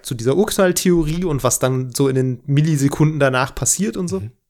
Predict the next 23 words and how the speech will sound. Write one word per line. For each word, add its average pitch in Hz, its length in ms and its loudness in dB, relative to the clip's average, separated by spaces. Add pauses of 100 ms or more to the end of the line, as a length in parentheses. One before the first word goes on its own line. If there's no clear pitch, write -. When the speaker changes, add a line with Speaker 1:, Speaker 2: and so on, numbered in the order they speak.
(1300)
Speaker 1:
Äh, 156 240 4
ja, 165 300 2
aber 180 320 2
ist - 180 0
irgendwie 254 340 0
ganz 185 300 2
nett. - 640 -2 (400)
So, 117 320 -4
also 165 200 2
kann, 202 220 2
das 202 320 0
will 208 120 0
ich 226 100 2
aber 202 140 2
nur 220 160 -2
kurz 208 240 0
empfehlen, 160 500 -2
weil 131 160 4
eigentlich 277 400 0
wollte 226 160 4
ich - 80 -8
darüber 135 480 0
reden. 107 300 -2